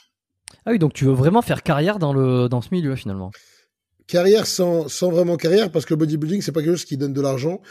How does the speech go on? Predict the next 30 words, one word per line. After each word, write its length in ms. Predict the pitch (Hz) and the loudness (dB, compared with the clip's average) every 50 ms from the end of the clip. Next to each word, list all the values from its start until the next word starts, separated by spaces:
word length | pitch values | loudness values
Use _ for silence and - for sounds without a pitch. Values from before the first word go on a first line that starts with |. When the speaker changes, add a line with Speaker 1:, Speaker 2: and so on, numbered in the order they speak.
| - - - _ _ - | -20 -20 -20 _ _ -10
Speaker 2:
Je 240 | 120 107 110 127 | -8 -6 -2 2
veux, 320 | 147 180 190 190 190 185 - - | 4 6 6 6 4 2 0 0
euh, 260 | 135 135 135 135 123 117 | 0 2 2 2 0 0
garder 380 | 131 147 175 180 190 180 190 | 2 2 2 4 4 4 4
mon 160 | 180 175 165 | 4 4 4
métier 300 | 160 156 151 131 - 156 | 2 2 2 2 2 0
de 80 | 147 143 | 2 2
nuit 340 | 156 156 156 156 147 - _ _ _ - | 2 2 2 2 0 -4 _ _ _ -2
et 280 | 110 127 131 131 127 123 | 0 2 4 4 4 2
m-, 180 | 123 127 123 - _ _ - | 0 -2 -4 -6 _ _ -8
mon 300 | 117 123 139 139 143 147 | -2 0 2 2 4 4
ami, 320 | 143 139 147 151 151 147 127 | 4 4 4 2 2 0 0
le 140 | 123 139 131 | 0 -2 -2
groupe 300 | 120 135 165 180 165 147 | 0 2 0 2 2 0
de, 100 | 131 131 - - | -2 -2 -2 -2
le 120 | 127 139 | -4 -4
groupe 220 | 139 160 208 190 - | -4 -4 -6 -6 -4
que 120 | - 151 | -4 -4
j'ai 100 | 139 143 | -4 -4
construit 320 | - 151 151 - - 160 | -4 -6 -6 -6 -6 -6
comme 180 | 135 151 139 123 | -4 -4 -4 0
ça, 220 | 107 165 175 214 - - - - - - | 0 0 0 0 -4 -12 -20 -20 -16 -8
mais 180 | 113 135 175 196 | -2 2 4 4
en 160 | 196 170 160 | 4 4 2
incluant 380 | 170 165 - 151 160 165 180 | 2 0 0 0 0 2 2
les 100 | 190 170 | 2 0
compétitions, 680 | 156 - 160 135 151 139 123 127 - - 156 165 196 254 _ _ - - _ - | 0 -2 -6 -6 -6 -6 -8 -8 -8 -4 -2 -2 -2 -4 _ _ -20 -18 _ -4
mais 180 | 131 156 175 | 0 2 4
à 120 | 175 160 143 | 4 4 4
raison 420 | 147 147 131 117 156 180 196 | 4 4 4 4 2 2 2